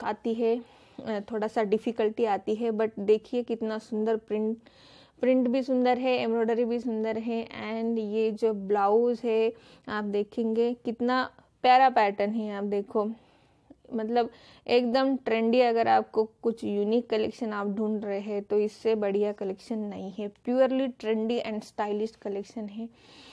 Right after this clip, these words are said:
ब्रांड न्यू कलेक्शन हम बोल सकते हैं, जिसमें आपको मिलता है ब्लाउज, रेडीमेड ब्लाउज है, उस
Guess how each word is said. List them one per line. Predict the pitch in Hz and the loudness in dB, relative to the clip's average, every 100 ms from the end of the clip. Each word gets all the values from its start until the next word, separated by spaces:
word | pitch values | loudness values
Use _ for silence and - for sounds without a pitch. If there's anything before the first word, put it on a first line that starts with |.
| - 220 | -14 -6
ब्रांड | 208 247 262 | -2 2 4
न्यू | 262 254 | 4 4
कलेक्शन | 247 226 226 240 | 4 2 2 -2
हम | 247 233 | -2 2
बोल | 214 220 | 4 4
सकते | 220 214 - 233 | 2 -4 -4 -2
हैं, | 233 208 | 0 0
जिसमें | 214 226 220 | -2 -4 -4
आपको | 214 - 214 | -6 -6 -6
मिलता | 202 208 208 | -6 -2 -2
है | 214 226 233 233 _ _ _ _ _ _ _ - | -2 -2 -2 -4 _ _ _ _ _ _ _ -4
ब्लाउज, | 226 202 202 214 247 247 - - - - 226 | -2 0 2 4 2 0 -8 -20 -20 -6 2
रेडीमेड | 247 277 277 277 | 4 4 2 0
ब्लाउज | 240 240 233 254 | 2 4 4 4
है, | 240 247 240 240 | 2 2 2 2
उस | - 220 | 0 -2